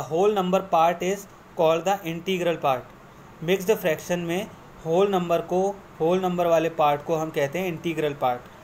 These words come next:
and the fraction is called the fractional part, और फ्रैक-, फ्रैक्शन को कहते हैं हम फ्रैक्शनल पार्ट। Let us divide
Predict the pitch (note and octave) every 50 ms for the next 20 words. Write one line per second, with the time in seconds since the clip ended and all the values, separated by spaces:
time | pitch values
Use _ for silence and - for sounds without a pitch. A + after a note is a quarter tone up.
0 | - - - - - D3 D#3+ E3+ F3+ F#3+ F3+ F3+ F3+ E3 D#3 D#3 - - F#3+ F#3
1 | F#3 F3+ - - D#3 D3+ D#3 D#3+ E3 F#3+ A3 C#4 - - - - - - - -
2 | - - - - F3 E3 E3 - - F3 E3 D3+ C#3+ - C3+ B2+ B2 A#2+ - -
3 | - - - - - - - D3+ D#3 E3+ G3 F#3+ - - - - - - - D#3+
4 | D3+ D#3 D#3 - - F3 - - D#3+ D#3 D3+ D3+ - - F#3+ F#3+ F#3+ - F#3 -
5 | E3+ D3+ C#3+ C#3+ E3 E3 E3+ E3+ F3 F3 F3+ G3 B3 - - - - - - E3+
6 | D#3+ D#3 - - E3 D3+ C#3+ C#3 D3 C3 A2+ A#2 - - - - - - - -
7 | - - - - - - - - - - - - - - - - - - - -
8 | - - - - - - - - - - - - - - - - - - - -
9 | - - - - - - - - - D#3 D#3+ F3 F#3 G3 G#3+ G3+ E3 E3 E3+ D3+
10 | D#3 D3 D#3 F3 F#3+ F3+